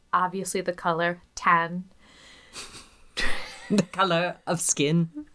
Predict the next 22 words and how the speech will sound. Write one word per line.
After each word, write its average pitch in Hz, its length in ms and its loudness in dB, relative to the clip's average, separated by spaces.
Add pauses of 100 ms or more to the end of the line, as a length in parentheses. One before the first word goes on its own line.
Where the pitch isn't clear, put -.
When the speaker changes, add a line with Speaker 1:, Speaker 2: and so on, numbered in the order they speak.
(180)
Speaker 1:
The 262 100 -2
color 226 280 2
of 208 100 -6
skin. 202 360 -8
I 220 40 -6
mean, 233 160 -2
if 233 80 -6
I'm 247 140 2
gonna 285 180 -6
tell 277 160 -4
you 240 160 2
a - 20 2
trench 214 300 -4
coat, 165 240 0 (200)
chances 220 280 -6
are 185 100 4
it's - 180 -4
tan. 170 260 -10 (400)
Speaker 2:
<laughs> - 440 -8
Speaker 1:
Um, 180 440 -2 (240)
drilling 196 320 -2
hammer, 180 500 -2